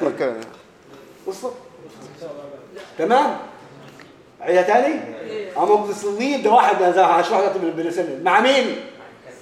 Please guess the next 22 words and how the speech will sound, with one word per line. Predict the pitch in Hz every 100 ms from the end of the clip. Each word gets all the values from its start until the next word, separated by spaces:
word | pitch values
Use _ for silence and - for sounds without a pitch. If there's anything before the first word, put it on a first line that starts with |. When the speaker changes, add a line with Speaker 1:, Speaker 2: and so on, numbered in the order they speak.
| 202 - - - - 170
Speaker 2:
مع | 180 190 208
كلافوليك | 226 262 -
اسيد، | - - - -
خلاص؟ | 170 285 339 - - - - - -
اسم، | 254 - 262
اسمه | 262 226 240
التجاري | 214 226 262 254
ليا | 269 262
ايه؟ | 220 247 247 - - - - - - - -
اوجومنتين. | 196 202 214 226 220 - - - - - - - - - - -
انت | 202 233
اسمك | 226 226
ايه | 247
النهارده؟ | 247 226 247 254 170 - - - - -
ها؟ | 180 285 - - - - 190 - -
سالبكتم. | 208 208 - - - 135 - 196
واحد | 240 226 -
تاني | 277 285 233
زي | 302 294 285
الاميكسيسيلين | - 240 277 269 226 254 262
اسمه | 226 214 208
امبسلين. | 208 208 220 233 247 - -